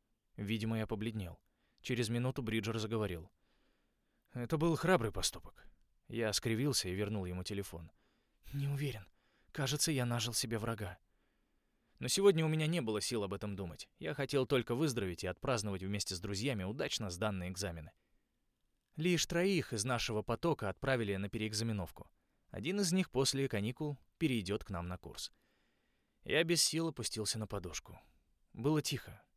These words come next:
Только муха жужжала под потолком. Тихо стукнула дверь, когда ушел Бриджер. Через приоткрытое окно потянуло свежим воздухом. Мне все казалось, что в комнате есть еще один оборотень.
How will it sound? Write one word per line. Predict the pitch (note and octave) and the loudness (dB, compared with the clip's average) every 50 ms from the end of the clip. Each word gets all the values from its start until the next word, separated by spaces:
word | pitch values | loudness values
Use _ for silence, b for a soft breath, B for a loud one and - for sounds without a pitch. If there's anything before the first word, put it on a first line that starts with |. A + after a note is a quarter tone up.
| _ _ _ _ - | _ _ _ _ -4
Только | - D#3 C#3 - - D3+ | 0 0 0 0 0 0
муха | F3+ G3 E3 - A2+ G2+ F#2 F2+ E2+ | 0 0 0 0 -2 -2 -2 -2 -4
жужжала | E2+ F2 G2 F#2+ F2 F#2 G#2 G2+ F#2 E2+ E2 | -6 -6 -6 -6 -6 -4 -2 -2 -2 -2 -4
под | - - - - | -8 -10 -10 -10
потолком. | G2+ - G2+ G2 F#2+ - F2 D#2+ C#2 - _ _ _ _ _ _ _ _ _ _ _ _ - | -8 -4 -2 -4 -2 -4 -8 -12 -12 -12 _ _ _ _ _ _ _ _ _ _ _ _ -12
Тихо | - - F3 - D3 | -6 -6 -4 -2 -2
стукнула | B2+ - - C3 - B2 A2 G#2 F#2+ | -2 0 0 0 -2 0 -2 -2 -2
дверь, | F#2+ G2 C3+ D3 C#3 - _ - | -2 -2 -2 -4 -4 -6 _ -12
когда | - G2 F#2+ - - | -10 -8 -4 -2 -2
ушел | G#3 G3 - G#3+ G#3 G3 | -2 -2 -2 -4 -4 -4
Бриджер. | F3+ E2 E2 - - D3 - - _ _ _ _ _ _ _ _ _ _ _ _ - | -4 -8 -8 -8 -10 -12 -12 -18 _ _ _ _ _ _ _ _ _ _ _ _ -12
Через | - - B2 B2+ - | -6 -2 -2 -2 0
приоткрытое | - D3+ C#3 C3 - - D3 D3+ C#3+ - B2+ A#2 | 0 2 2 2 2 0 -2 -2 0 2 0 0
окно | - - E3 F3 | 0 0 -4 -4
потянуло | - D#3 - - A2+ C3+ D#3 D#3 | -2 -4 -4 -4 -4 -2 -2 -2
свежим | D3 - - C#3 C3 B2 C3 B2+ | -4 -4 -4 -4 -4 -4 -4 -4
воздухом. | A#2+ G#2+ F#2 E2 - - - - - - _ _ _ _ _ _ _ _ _ _ _ - | -4 -4 -4 -6 -10 -12 -14 -16 -18 -18 _ _ _ _ _ _ _ _ _ _ _ -4
Мне | - D3 E3 | -2 0 2
все | D3+ - F3+ - | 2 2 0 2
казалось, | - E3+ D3+ F#3+ G3+ F3 C3+ - | 2 2 2 4 2 2 2 0
что | - F3+ E3+ | -2 -4 -6
в | - | -4
комнате | - F#3 E3 E3+ E3 - - D#3 | -4 -4 -4 -4 -4 -6 -6 -6
есть | D#3 D3 - - | -4 -6 -4 -4
еще | D#3 D3 - - G3 F#3 E3+ | -4 -2 -2 -2 -2 -2 -2
один | E3 D#3 E3 E3 | -2 -2 -4 -4
оборотень. | D3+ A2 - - - - - - | -4 -6 -6 -8 -10 -12 -12 -14